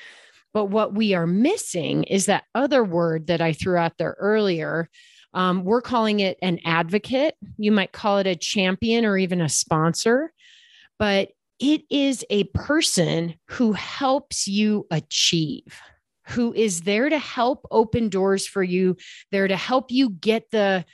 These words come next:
get the client or help you get the position, you know, help you move your,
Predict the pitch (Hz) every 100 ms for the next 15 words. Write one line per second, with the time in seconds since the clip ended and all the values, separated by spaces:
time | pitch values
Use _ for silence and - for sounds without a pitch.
0 | - - _ - 226 226 226 - 226 208
1 | 202 196 196 - 190 175 - 247 247 247
2 | 247 226 214 208 - 196 165 185 170 190
3 | 180 180 175 - _ _ _ - 190 170
4 | 156 - - 254 254 262 254 226 214 214
5 | 208 180 175 196 196 196 190